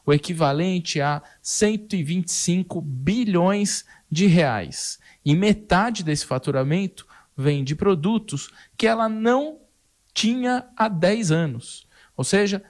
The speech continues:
dinheiro novo que entrou na empresa. Uma característica muito curiosa dessa companhia é que ela tem uma gestão descentralizada.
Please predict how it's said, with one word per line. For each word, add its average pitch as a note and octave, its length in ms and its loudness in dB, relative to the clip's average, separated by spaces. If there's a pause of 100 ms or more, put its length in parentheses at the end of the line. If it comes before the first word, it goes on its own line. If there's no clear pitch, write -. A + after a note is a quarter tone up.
dinheiro F#3 380 0
novo F#3 560 2 (100)
que - 120 -4
entrou E3+ 480 0 (200)
na F3 120 2
empresa. A#2 560 -4 (360)
Uma G3 140 2
característica G3+ 800 -2
muito A3+ 540 0
curiosa C3 520 2
dessa A#2 280 -6
companhia E3+ 640 0 (300)
é F3+ 100 4
que G#3 100 0
ela G3+ 140 2
tem G3 160 -4
uma G3 160 -2
gestão F#3 540 0
descentralizada. G3+ 1300 -2